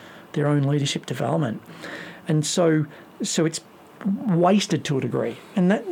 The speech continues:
I've sort of changed my mindset around that. And now when I've got a group of leaders that I'm working with, it's me and them individually.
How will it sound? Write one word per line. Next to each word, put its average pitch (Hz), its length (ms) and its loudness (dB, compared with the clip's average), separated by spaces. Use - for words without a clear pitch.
I've 233 160 2
sort 233 200 4
of 139 80 -2
changed 170 400 2
my 127 320 0
mindset 143 600 2
around 107 280 -2
that. 120 200 -2
And 131 180 0
now 139 240 2
when 135 160 0
I've 131 100 -2
got 147 160 2
a 120 40 0
group 131 280 -2
of 107 80 -4
leaders 131 280 0
that 131 100 0
I'm 127 100 0
working 123 260 -2
with, 127 120 -4
it's 151 240 -2
me 147 260 2
and 127 120 0
them 120 160 0
individually. 113 680 -4